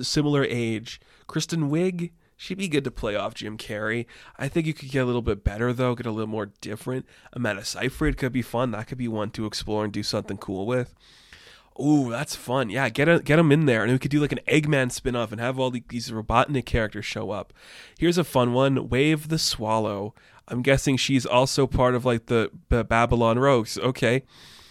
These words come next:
How old is she? Eighteen. Look at that. Another female that's of age so she can wear a sports bra. <sighs> Weird. Very weird. Princess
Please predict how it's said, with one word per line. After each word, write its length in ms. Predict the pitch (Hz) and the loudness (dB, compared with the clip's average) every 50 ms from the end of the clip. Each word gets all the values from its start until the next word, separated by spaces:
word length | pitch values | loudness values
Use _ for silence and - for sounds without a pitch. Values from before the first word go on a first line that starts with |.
| - _ - _ _ | -20 _ -20 _ _
How 120 | - 127 131 | -2 0 2
old 160 | 139 147 151 | 2 2 2
is 80 | 143 | 0
she? 280 | - - 202 180 135 - | 0 0 0 0 0 0
Eighteen. 540 | - 120 123 120 - - 175 170 151 120 107 | -2 -6 -8 -8 -4 -2 0 2 2 0 -2
Look 200 | 107 113 110 - | -4 -6 -6 -6
at 100 | 123 - | -4 2
that. 260 | - 139 127 117 110 | 2 4 4 2 0
Another 360 | - - 113 113 107 107 113 110 | -2 -4 -4 -4 -2 -2 -2 -4
female 420 | - - 135 131 131 135 131 127 | -2 0 0 2 4 4 4 4
that's 240 | 120 113 117 - - | 4 2 0 0 -2
of 100 | 117 110 | -2 0
age 320 | 87 127 127 131 127 120 | 2 2 2 2 2 0
so 140 | - 120 113 | -2 -4 -4
she 200 | 104 - - 117 | -4 -4 -6 -6
can 200 | - 117 113 113 | -4 -4 -4 -2
wear 180 | 113 117 120 120 | -2 -2 -2 -2
a 60 | 123 | -4
sports 400 | - - - - 147 151 147 - | -4 -8 -4 0 0 0 0 -4
bra. 320 | - - 117 110 107 104 110 - _ - - - - - - - - - _ _ _ _ _ _ _ - | -6 -6 -4 -4 -4 -6 -8 -12 _ -20 -20 -20 -20 -20 -20 -20 -20 -20 _ _ _ _ _ _ _ 6
<sighs> 1040 | - - - - - - - - - - - - - - - - - - - _ | 10 10 10 10 10 6 4 2 0 -2 -6 -12 -14 -18 -20 -20 -20 -20 -20 _
Weird. 460 | - 95 123 135 135 120 104 101 - - - - - - - - - - - - | -6 -2 0 2 2 2 0 -2 -6 -12 -16 -18 -18 -20 -18 -18 -20 -20 -20 -10
Very 300 | - 117 127 139 143 143 | -4 0 2 4 4 4
weird. 380 | 135 135 135 127 110 98 - - - - - - _ _ _ _ _ _ _ _ _ _ _ _ _ _ - - _ - | 4 4 2 2 0 0 -4 -10 -18 -20 -20 -20 _ _ _ _ _ _ _ _ _ _ _ _ _ _ -20 -20 _ -4
Princess 600 | - - 165 139 123 - - 151 143 - - | 4 6 8 8 6 4 0 0 -2 -2 -6